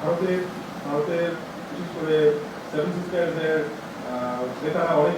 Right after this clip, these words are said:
কথা বলছেন। আহ, যে সেভেন সিস্টার্স নিয়ে যে মন্তব্যটা, যে বাংলাদেশ is the gateway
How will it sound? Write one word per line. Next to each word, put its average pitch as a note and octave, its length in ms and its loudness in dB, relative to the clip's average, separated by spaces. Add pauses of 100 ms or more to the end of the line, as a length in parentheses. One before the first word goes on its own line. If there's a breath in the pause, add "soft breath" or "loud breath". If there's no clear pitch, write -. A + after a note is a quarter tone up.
কথা E3+ 240 2
বলছেন। D3 260 0
আহ, B2 840 -4
যে - 400 -8
সেভেন D3+ 200 0
সিস্টার্স F#3+ 460 0 (160)
নিয়ে E3+ 160 0
যে E3 120 -2 (120)
মন্তব্যটা, D3 420 0
যে D3 100 4 (520)
বাংলাদেশ E3 360 0 (100)
is - 180 -6
the C#3+ 160 -2
gateway E3 340 -2